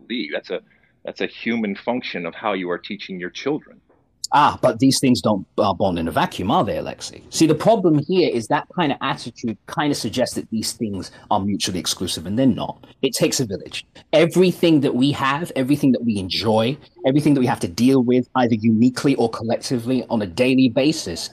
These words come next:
Speaker 2: is spawned from the very same nurture, nature, societal model that we currently have. So it must be addressed, surely.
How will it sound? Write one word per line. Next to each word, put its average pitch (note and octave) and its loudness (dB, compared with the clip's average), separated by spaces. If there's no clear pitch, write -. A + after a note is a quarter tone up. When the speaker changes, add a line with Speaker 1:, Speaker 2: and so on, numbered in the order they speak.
Speaker 2:
is F3 4
spawned F#3+ 4
from C#3 2
the A#2+ -2
very D3+ 0
same D#3 0
nurture, B2 0
nature, A#2+ 0
societal B2+ 0
model A#2 2
that G#2 -8
we A2 -8
currently F#2 -8
have. C#3 -4
So B2 0
it - -2
must F3+ 2
be D#2 -10
addressed, - -16
surely. - 2